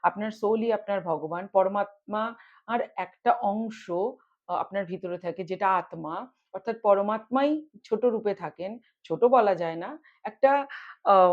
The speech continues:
বডির মধ্যে ছোটই বলা যেতে পারে, এখানে একটা অংশ থাকেন, ছোট আমরা বলবো না, অংশ। তো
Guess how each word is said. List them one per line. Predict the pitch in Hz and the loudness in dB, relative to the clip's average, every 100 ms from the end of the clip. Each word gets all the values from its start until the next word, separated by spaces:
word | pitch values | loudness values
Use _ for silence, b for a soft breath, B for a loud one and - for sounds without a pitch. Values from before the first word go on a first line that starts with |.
| 170 | 6
বডির | 185 202 247 | 4 6 4
মধ্যে | 254 240 254 254 - _ _ _ _ | 2 4 2 2 -4 _ _ _ _
ছোটই | 269 285 294 | 2 4 4
বলা | 247 226 | 6 6
যেতে | 208 202 | 2 2
পারে, | 196 196 | 2 2
এখানে | 190 185 185 _ | -2 -8 -10 _
একটা | - 180 - | -8 -6 0
অংশ | 254 269 - | 2 2 0
থাকেন, | 196 151 143 180 254 - b b - | -6 -6 -10 -10 -10 -18 b b 0
ছোট | 240 240 | 4 6
আমরা | 233 233 | 6 4
বলবো | 196 165 175 | 2 0 0
না, | 185 233 | 0 0
অংশ। | 233 214 - 175 226 - _ _ _ _ | 0 -2 -4 -4 -4 -8 _ _ _ _
তো | _ | _